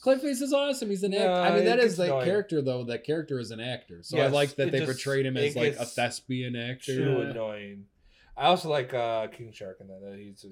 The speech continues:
Speaker 1: Yes,
Speaker 2: yeah.
Speaker 1: the tech <laughs> where he's
Speaker 2: Yeah.
Speaker 1: still biting heads off. He's like, "Can you incorporate this into
Speaker 2: Just
Speaker 1: that
Speaker 2: wait
Speaker 1: sushi
Speaker 2: till,
Speaker 1: roll?"
Speaker 2: just
Speaker 1: or
Speaker 2: wait until they make fun of, uh, Fan-,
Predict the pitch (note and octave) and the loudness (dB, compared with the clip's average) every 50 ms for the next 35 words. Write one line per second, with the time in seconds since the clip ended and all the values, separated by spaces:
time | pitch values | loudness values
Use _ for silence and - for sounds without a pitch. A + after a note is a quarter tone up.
0 | G#2 - C#3+ C#3+ B2 A2 - - C#3+ C#3 B2 - C3 - - C#3 C3+ C3 - - | -4 -2 0 0 0 -2 -6 -8 -6 -2 -2 -2 -2 -2 -2 -2 -2 -2 -4 -6
1 | - - D3+ E3 D#3+ E3+ F3+ F3 D#3 C3+ D3 D#3 D#3 D3+ D3 C#3 C#3 - C#3+ C#3 | -8 -4 -2 0 2 2 2 2 4 4 4 4 4 4 2 0 -2 0 0 0
2 | C3+ A#2+ B2+ B2+ B2 A#2 G#2 A#2+ B2 B2 A#2 C3 B2+ B2+ C3 B2+ - - - A2 | 2 2 0 0 -2 -4 -6 -6 -6 -2 0 0 0 0 0 -2 -6 -8 -10 -8
3 | A2 G#2+ G#2+ G2+ - - B2+ C3+ D3 C3+ - D3+ D#3 D#3 D#3 D#3+ D#3 D3+ D3+ - | -8 -8 -10 -10 -10 -8 -6 -6 -6 -6 -6 -8 -8 -6 -6 -6 -6 -6 -6 -6
4 | D#3 D3+ - - C#3+ D3 F3+ - - G#3 G#3 G3+ C#3+ C#3 F#3+ D#3 D3+ D3+ D3+ D3+ | -6 -6 -6 -6 -4 -2 0 0 0 0 0 0 0 0 0 0 0 -2 -2 -2
5 | D#3 D#3 E3+ D3+ C3 G#2+ - D#3 C#3+ - E3 - - - B2+ C3 C#3+ C3+ B2+ A#2+ | -2 0 0 0 0 0 0 0 2 0 0 -2 -6 -12 -10 -6 -6 -6 -4 -6
6 | A#2+ A#2 A2+ - A#2+ A2+ A2+ A2 G#2 G#2+ G#2 G2+ - - G#2+ G#2+ A2+ | -8 -10 -10 -8 -8 -8 -8 -6 -6 -6 -6 -6 -6 -8 -8 -8 -10